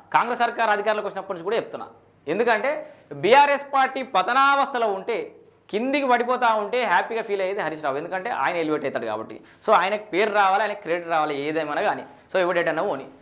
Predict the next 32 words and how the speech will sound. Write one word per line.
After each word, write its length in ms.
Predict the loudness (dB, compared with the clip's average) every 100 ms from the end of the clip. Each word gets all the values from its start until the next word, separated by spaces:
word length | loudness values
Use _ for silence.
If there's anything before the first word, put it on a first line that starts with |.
| -6 2
ఆయననే 420 | 4 4 2 0
ప్రభుత్వాన్ని 560 | 0 0 0 0 0 2
రెచ్చగొట్టి, 680 | 0 0 2 0 0 -6
దమ్ముంటే 520 | -4 0 0 0 -4 -4
కేసులు 280 | -4 -4
పెట్టుకోరి, 400 | -4 -4 -2 -2
దమ్ముంటే 420 | -2 -2 0 -2 -2
కేసులు 260 | -2 -2
పెట్టుకోరి 260 | -2 -2 -2
అని 100 | -2
రెచ్చగొట్టి, 600 | -2 -2 -2 -2 -4 -6 -16 -10 0
అలా 220 | 2 2
ఆయన 180 | 0 0
బామ్మరిది 460 | 0 0 0 -2
మీద 100 | 0
నాకు 120 | 0 0
తెలిసి 160 | -2
అయితే 420 | -2 -2 -4 -8 -14 0
చాలామంది 360 | 2 2 2 2
ఆరోపణలు 420 | 4 2 0 -2
కూడా 120 | -2
చేశారు. 220 | -4 -4
అది 80 | -6
ఎంతవరకు 220 | -4 -6
నిజమో 280 | -4 -6 -6
మనం 240 | -6 -4 -2
కూడా 120 | -2
సర్టిఫై 320 | -4 -4 -2
చేస్తలేము. 460 | -2 -2 -4 -6 -8 -4 2
ఆ 100 | 4
ఫామ్ 300 | 4 0 0
హౌస్లో 320 | 0 2 0